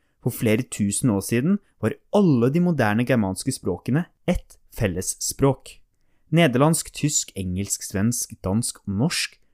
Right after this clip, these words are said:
var alle det samme språket for tusenvis av år siden. Hva skjedde? Hvorfor snakker vi ikke det samme språket lenger? Hvorfor snakker de annerledes i Tyskland og Nederland og Danmark og Norge?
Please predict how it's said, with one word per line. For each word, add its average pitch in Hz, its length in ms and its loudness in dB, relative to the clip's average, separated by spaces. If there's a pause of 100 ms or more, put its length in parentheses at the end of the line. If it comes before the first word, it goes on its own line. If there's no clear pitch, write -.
(120)
var 110 180 0 (180)
alle 147 480 4 (120)
det 139 120 -2
samme 117 240 2
språket 101 560 -2
for - 160 -6
tusenvis 98 480 -2
av 95 80 -2
år 82 160 -8
siden. 101 300 -4 (420)
Hva 107 320 4
skjedde? 170 540 0 (560)
Hvorfor 117 340 -2
snakker 196 300 0
vi 101 100 -4
ikke 117 140 -2
det 147 80 0
samme 117 260 2
språket 92 440 -4
lenger? 110 300 0 (300)
Hvorfor 113 600 0 (100)
snakker - 360 -4
de 113 100 -4
annerledes 95 560 -2
i - 120 -6
Tyskland - 580 -2
og 120 140 2
Nederland 107 560 0
og 107 120 -4
Danmark 87 400 -2
og 117 120 2
Norge? 113 320 -2